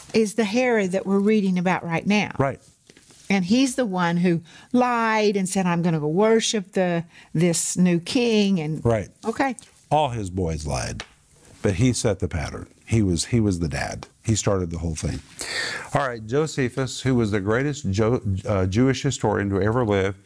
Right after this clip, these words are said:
Speaker 2: so accurate in what he wrote that today in Israel, if they want to research something to see what is factual, they all go back to Josephus.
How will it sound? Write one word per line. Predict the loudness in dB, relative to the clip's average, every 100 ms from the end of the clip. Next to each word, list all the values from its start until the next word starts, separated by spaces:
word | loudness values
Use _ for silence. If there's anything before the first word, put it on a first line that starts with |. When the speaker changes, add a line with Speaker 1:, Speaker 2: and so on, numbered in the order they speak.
| -20 -20 -20 -6
Speaker 2:
so | -4 0 2 0
accurate | 0 -2 -4 -8 -6 -4
in | -2
what | 0 0
he | 0
wrote | 2 2 0 -4 -10 _ _ _ _ _ -20 -20 -20 -6
that | 0 2 0
today | 0 0 2 0
in | 0
Israel, | 0 0 0 0 0 -4 -8 _ _ _ _ -20 -20 -20 -4
if | -2 2
they | 2
want | 4 2
to |
research | 0 0 -2 -2
something | -2 -2 0
to | 0
see | 0 2
what | 2 2
is | -2 -4
factual, | -4 -4 -6 -6 -6
they | -2 0
all | 4 2
go | 2
back | 0 -2 -2
to | -2
Josephus. | 0 0 -2 -2 -4 -8 -10